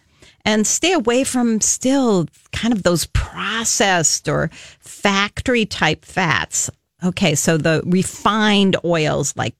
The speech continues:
corn oil, soybean oil, canola oil, and cottonseed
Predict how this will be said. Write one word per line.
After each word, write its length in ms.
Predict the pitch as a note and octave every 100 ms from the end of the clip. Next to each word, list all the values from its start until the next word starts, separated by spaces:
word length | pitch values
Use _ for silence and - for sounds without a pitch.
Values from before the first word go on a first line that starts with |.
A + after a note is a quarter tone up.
| -
corn 480 | - A#3 G#3+ G3 E3
oil, 520 | D3+ D3 C#3 A2+ -
soybean 920 | - - - G#3 G#3 G3 D#3+ D3+ C3+ -
oil, 400 | D3 C3 B2+ - - - -
canola 560 | - G3+ G3 G3+ F#3 -
oil, 320 | E3+ D#3 C#3+
and 160 | C#3 D#3+
cottonseed 520 | - G3+ G3+ - E3